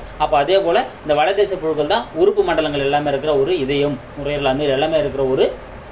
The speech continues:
அஹ், முதல் உயிரியா வந்து மாறுது. உடலானது புறத்தில், உடலானது புறத்தில் மெட்டாமியர்ஸ் என்ற கண்டங்களை பெற்று வளையங்களை போன்று ஒன்றுடன் ஒன்று இணைந்து காணப்படுகிறது. நீங்க அப்படியே பரோட்டா பார்த்தீங்கன்னா, இதே போல தான் அங்கங்க என்னவா இருக்கும்? So, பிளாக்கா வந்து பார்த்தீங்கன்னா, அங்கங்க இருக்கும்.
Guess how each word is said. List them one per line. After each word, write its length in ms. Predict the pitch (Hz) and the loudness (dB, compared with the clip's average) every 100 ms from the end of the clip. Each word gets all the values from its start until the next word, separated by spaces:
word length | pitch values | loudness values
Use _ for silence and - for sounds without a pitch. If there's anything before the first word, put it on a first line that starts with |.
| - - - - - - | -18 -18 -18 -18 -14 0
அஹ், 240 | 143 131 | 2 2
முதல் 300 | 139 165 190 | 2 2 2
உயிரியா 260 | 160 147 151 | 2 2 2
வந்து 180 | 131 143 | 2 -2
மாறுது. 400 | 117 110 113 107 - - - - - - - - | -2 -4 -8 -10 -12 -16 -16 -18 -18 -16 -12 0
உடலானது 500 | 214 254 233 220 220 | 2 2 0 2 0
புறத்தில், 560 | 185 190 214 202 202 - - - - - - - | 0 0 0 2 0 0 -14 -16 -16 -16 -18 -6
உடலானது 500 | 165 165 214 220 196 | 0 2 2 2 0
புறத்தில் 440 | 190 196 202 190 156 | 0 0 0 0 2
மெட்டாமியர்ஸ் 540 | 208 214 202 202 196 | 2 0 2 -2 0
என்ற 260 | 165 160 151 | 0 2 0
கண்டங்களை 500 | 139 156 196 175 160 | 0 0 0 -2 -2
பெற்று 360 | 139 156 160 | -2 0 2
வளையங்களை 420 | 135 151 190 190 156 | 2 2 2 2 2
போன்று 300 | 147 151 151 | 2 2 2
ஒன்றுடன் 340 | 165 185 160 | 4 4 2
ஒன்று 200 | 147 156 | 2 0
இணைந்து 260 | 139 165 160 | 2 0 0
காணப்படுகிறது. 600 | 147 143 135 123 123 117 | -2 -2 -4 -2 -2 -2
நீங்க 140 | 131 123 | 0 0
அப்படியே 300 | 156 202 160 | 0 0 0
பரோட்டா 140 | 190 | 2
பார்த்தீங்கன்னா, 460 | 180 147 127 131 160 | 0 0 0 0 2
இதே 160 | 156 | 2
போல 160 | 156 151 | 2 2
தான் 280 | 160 156 156 | 2 2 2
அங்கங்க 180 | 165 | 2
என்னவா 180 | 170 170 | 2 2
இருக்கும்? 240 | 156 135 117 - - - | 2 0 -4 -6 -18 -4
So, 160 | 170 | -2
பிளாக்கா 400 | 143 170 180 185 | 2 2 2 2
வந்து 180 | 170 160 | 2 0
பார்த்தீங்கன்னா, 260 | 147 156 156 | 0 2 0
அங்கங்க 240 | 143 147 143 | 0 0 0
இருக்கும். 240 | 131 131 | -2 -4